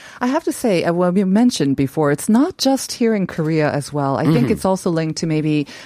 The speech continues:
Speaker 1: more people not choosing to get married, so they're remaining
Speaker 2: Mm-hmm.
Speaker 1: single. Maybe they don't wanna be living on their own as well. So they want to remain in the family, but they just don't wanna get married. So we have, I'm looking at some statistics from
Speaker 2: Yes.
Speaker 1: actually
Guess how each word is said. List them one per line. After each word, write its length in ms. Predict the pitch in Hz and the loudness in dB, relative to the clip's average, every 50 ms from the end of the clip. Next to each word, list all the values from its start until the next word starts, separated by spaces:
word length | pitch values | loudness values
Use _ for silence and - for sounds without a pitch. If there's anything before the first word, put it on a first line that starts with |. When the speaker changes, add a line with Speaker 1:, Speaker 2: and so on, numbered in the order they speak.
| - - | -4 -2
Speaker 1:
more 180 | 180 185 185 180 | 0 0 0 0
people 420 | - 196 - - 175 165 160 151 - | -2 -6 -2 0 2 2 2 0 -2
not 420 | - 165 165 175 185 208 - - - | -4 -2 0 2 2 2 0 -2 -4
choosing 400 | - - 226 220 214 240 208 196 | -2 0 0 0 2 2 0 0
to 80 | - 175 | -2 -2
get 240 | - 196 202 - | 0 0 0 0
married, 520 | - 160 165 175 175 190 214 254 285 277 - | 0 0 0 2 2 2 2 0 0 0 -2
so 160 | - - 165 | -4 -4 0
they're 240 | 151 165 165 170 156 | 2 2 2 2 2
remaining 400 | 156 160 151 160 - - 131 135 | 0 0 2 2 2 2 2 0
Speaker 2:
Mm-hmm. 120 | 151 156 | 0 0
Speaker 1:
single. 260 | 175 208 208 208 214 196 | 0 0 0 0 0 2
Maybe 200 | 226 240 240 247 | 2 2 2 2
they 140 | 226 240 233 | 2 2 2
don't 160 | 233 240 254 | 4 4 4
wanna 240 | 254 254 247 233 185 | 4 4 4 2 2
be 320 | - 202 202 202 202 196 - - - - 208 - | 0 0 0 0 -2 -2 -6 -14 -20 -18 -8 -2
living 420 | 185 180 220 247 - 277 196 151 | 2 4 4 4 4 2 0 2
on 160 | 127 156 156 156 | 2 2 2 2
their 160 | 156 147 147 | 2 2 2
own 160 | 147 147 147 | 2 2 2
as 180 | 147 143 - - | 2 0 0 -2
well. 260 | 170 170 165 151 143 | -2 0 0 0 0
So 60 | - | 0
they 100 | - 160 | -2 -2
want 240 | 151 175 185 202 196 | 0 0 0 -2 -2
to 80 | - 165 | -2 -2
remain 340 | 165 156 151 170 180 185 180 | -2 0 2 2 2 2 2
in 80 | 160 | 0
the 60 | 139 - | -2 -2
family, 240 | - 170 160 165 160 | -2 -2 -2 -2 -2
but 100 | 175 160 | -2 -2
they 100 | 226 247 | -2 -2
just 260 | 277 262 - - - | -2 -2 -6 -4 -2
don't 120 | 220 196 | -2 0
wanna 200 | 190 185 180 175 | 0 -2 -2 -2
get 120 | 165 160 156 | -4 -4 -2
married. 380 | 160 170 180 180 175 156 - | -2 -2 -2 -2 -2 -2 -4
So 240 | - - 180 170 160 - - - - - | -2 -2 -2 -2 -2 -4 -10 -16 -8 -2
we 120 | - 226 220 | 0 2 2
have, 320 | 262 311 359 - - - - - - - - - | 2 0 -2 -4 -10 -20 -20 -20 -20 -14 -2 2
I'm 140 | 214 208 | 4 4
looking 240 | 247 277 - 269 240 | 4 4 2 2 2
at 140 | 208 170 - | 2 0 -2
some 120 | - 175 | -2 -4
statistics 600 | 160 - 175 - - 208 - - 165 143 - - | -2 -4 -6 -2 -2 -4 -2 -2 -6 -6 -6 -4
from 160 | - 160 156 160 | -4 -2 0 0
Speaker 2:
Yes. 100 | 170 156 | 0 0
Speaker 1:
actually 220 | - 196 160 | 0 -2 -2